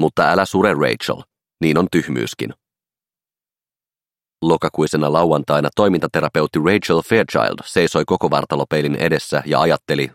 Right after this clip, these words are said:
ettei menneisyys koskaan päättyisi. Hän oli kaksikymmentäkuusi-vuotias. Hän tiesi näyttävänsä upealta lyhyessä punaisessa satiinimekossa, jossa oli samettipainettuja orkideakuvioita. Silti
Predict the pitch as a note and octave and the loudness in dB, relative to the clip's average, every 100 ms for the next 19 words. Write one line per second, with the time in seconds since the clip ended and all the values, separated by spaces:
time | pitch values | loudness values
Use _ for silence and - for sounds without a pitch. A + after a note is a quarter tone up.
0 | _ E2+ - F2 E2 E2 D2+ C#2+ D#2 D2 | _ -6 0 0 2 2 0 -2 -4 -4
1 | - C#2+ - F#2 F#2 C2+ C2+ B1+ G#1+ - | -2 -2 0 0 0 -2 -2 -6 -8 -8
2 | - _ _ _ _ _ _ _ _ _ | -14 _ _ _ _ _ _ _ _ _
3 | - - E2+ E2+ A2+ - F2 D#2 - - | -4 -2 0 0 -2 -2 -2 0 -2 0
4 | A2 D2+ D2 D2+ B1+ B1 - - - _ | 0 0 -2 -2 -2 -4 -6 -10 -20 _
5 | _ _ _ _ _ _ _ - D#2 D#2 | _ _ _ _ _ _ _ -4 -2 0
6 | D2+ D#2+ E2 - D2+ D2 - - E2+ C#2+ | 0 0 0 0 -2 -2 -2 0 0 0
7 | D2+ D#2 F2 D#2+ C#2+ D#2 F2 D#2 C#2+ D2 | 0 0 0 0 -2 -4 0 0 0 -4
8 | - F#2 - C#2+ C2+ C#2+ - - - - | -6 -4 -2 -2 -2 -4 -6 -10 -12 -14
9 | _ E2+ D#2 D#2 D2 D2 F#2+ E2+ - - | _ -2 0 0 0 0 0 0 -2 -2
10 | D2 C2+ - D2 - A2 - C#2+ C2 - | -2 -2 -2 -2 0 -2 -2 -4 -4 -2
11 | E2 C2+ G1+ - B1+ _ _ _ _ _ | -2 -2 -4 -6 -12 _ _ _ _ _
12 | _ _ _ _ _ _ - A2+ F#2+ F2+ | _ _ _ _ _ _ 0 2 4 0